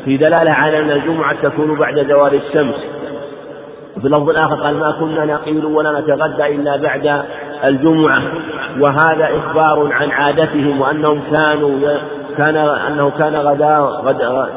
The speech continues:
كانوا يتغدون في الأصل قبل الجم-، قبل صلاة، قبل الظهر، لكن في يوم الجمعة كانوا يؤخرونه بعد الزوال، لأن الجمعة لا تؤدى إلا بعد الزوال. هذا هو ما شاء المصنف رحمه الله، وهو قول الجمهور. والقول الثاني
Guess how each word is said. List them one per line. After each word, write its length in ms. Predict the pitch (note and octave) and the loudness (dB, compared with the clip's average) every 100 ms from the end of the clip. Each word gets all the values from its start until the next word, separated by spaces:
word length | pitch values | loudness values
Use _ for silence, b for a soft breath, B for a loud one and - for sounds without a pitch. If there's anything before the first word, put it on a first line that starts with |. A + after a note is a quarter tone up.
| - - - - | -12 -12 -12 -2
كانوا 320 | C#3 D#3 D3+ | 0 2 2
يتغدون 720 | D3 C#3 C#3+ D3 D3+ D3+ C#3+ | 0 0 0 0 2 4 2
في 60 | C#3 | 0
الأصل 380 | D3 D3+ D3 C#3 | 0 -2 0 0
قبل 320 | D#3+ E3+ D#3+ | 0 2 2
الجم-، 380 | C#3 D3+ D3 B2+ C3+ C3 - | 0 0 -2 -2 -2 -4 0
قبل 260 | E3 D3+ C#3+ | 0 2 0
صلاة، 240 | D3 C3+ | 0 -2
قبل 260 | - D3 D3+ | -2 0 0
الظهر، 600 | C3 E3 D3+ A#2+ - - - | 2 4 4 4 0 -6 -2
لكن 360 | C3+ E3+ - D3+ | 0 2 0 -2
في 120 | D3+ | 0
يوم 180 | D#3+ D#3+ | 2 2
الجمعة 480 | D3+ E3 F3 D#3+ D#3+ E3 | 0 0 0 0 0 0
كانوا 220 | D#3 D3+ | 0 0
يؤخرونه 800 | D3 C#3+ - D3 D#3 D3+ C#3 C#3+ | 0 -2 -2 0 2 2 0 -2
بعد 180 | C#3 C#3 | 0 0
الزوال، 540 | D3 B2+ C#3+ D3+ D3+ D3 - - | -2 0 4 6 4 2 -4 -2
لأن 240 | C3+ D3 D3+ | 0 0 0
الجمعة 340 | C3+ D3+ C#3 | 0 0 0
لا 80 | C#3+ | 0
تؤدى 460 | C#3 C3+ C#3+ C#3 C#3 | 0 0 0 0 0
إلا 160 | C#3 | 0
بعد 220 | C3 B2+ | -2 -2
الزوال. 380 | C3 A#2 B2+ A#2+ | -4 0 0 2
هذا 240 | D3 F3+ E3 | 4 4 6
هو 140 | D#3+ D#3 C#3 D#3 E3 D#3+ D#3 | 6 6 4 0 0 -2 0
ما 260 | C3+ D#3 D#3 | 4 4 4
شاء 100 | - | 2
المصنف 380 | D3 C#3 D#3 C#3+ | 0 0 0 2
رحمه 320 | C#3 C3+ C#3 | 2 2 0
الله، 320 | B2 C3+ C#3+ B2 F#2 - - - - - - - - - | 2 2 2 0 0 -2 -6 -10 -10 -12 -12 -14 -16 -4
وهو 160 | C#3 D3+ | 4 4
قول 300 | D3+ D#3+ D#3 | 6 4 4
الجمهور. 340 | D3 D3+ C#3 | 2 0 2
والقول 360 | D3 D#3 F#3 F#3 | 0 2 2 2
الثاني 500 | D#3+ E3+ D#3 D3+ | 0 2 2 2